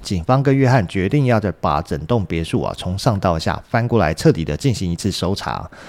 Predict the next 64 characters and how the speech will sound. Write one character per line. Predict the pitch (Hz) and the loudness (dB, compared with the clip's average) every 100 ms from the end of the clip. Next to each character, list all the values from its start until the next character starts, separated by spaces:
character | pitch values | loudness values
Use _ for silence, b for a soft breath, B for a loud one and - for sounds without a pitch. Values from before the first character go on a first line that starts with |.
| B - | B -6
警 | 107 | -4
方 | 92 156 170 | 2 4 6
针 | 175 | 8
对 | 170 | 8
一 | 120 156 | 8 8
二 | 135 | 8
楼 | 95 78 | 8 4
来 | 85 90 | 2 2
进 | 139 | 0
行 | 107 87 | 0 -2
搜 | - 117 | 2 0
索 | - - | 2 -2
啊， | - - B - | -2 -10 B -2
而 | 117 127 | 2 2
父 | 180 156 | 4 4
亲 | 139 | 4
约 | 139 143 | 4 6
翰 | 156 117 | 6 4
呢， | 107 117 | 2 2
则 | 92 | 2
带 | 139 110 | 4 4
着 | 95 | 2
好 | - 101 | 2 4
友 | 139 78 | 4 6
到 | 98 | 4
地 | 110 120 | 4 4
下 | 107 90 | 4 2
室 | 120 | 0
检 | - 73 | -2 -6
查， | - 62 50 - B - | -4 -8 -8 -12 B -4
希 | - | 6
望 | 202 180 | 8 8
能 | 127 | 8
在 | 139 123 | 6 6
地 | 139 | 6
下 | 127 110 | 4 4
室 | 110 | 4
找 | 92 80 | 2 2
到 | 110 | 4
任 | 123 | 4
何 | 92 90 | 4 0
绑 | - 101 | 2 0
匪 | 147 92 | 2 2
留 | 76 82 | 2 2
下 | 120 | 2
的 | 82 | 0
线 | - 139 | 4 2
索。 | 82 - - - B B - | 4 -4 -6 -14 B B -2
不 | 131 | 4
过 | 156 139 | 6 8
呢， | 127 120 | 6 6
约 | 135 | 6
翰 | 135 | 4
家 | 107 117 | 4 2
的 | 104 | 4
地 | 170 | 4
下 | 156 139 104 | 4 4 4
室 | - 85 | 2 0
还 | 76 107 | 2 2
有 | 90 | 2
一 | |
个 | 92 | 0
酒 | - 65 67 | -2 -2 2
窖， | 139 104 | 4 4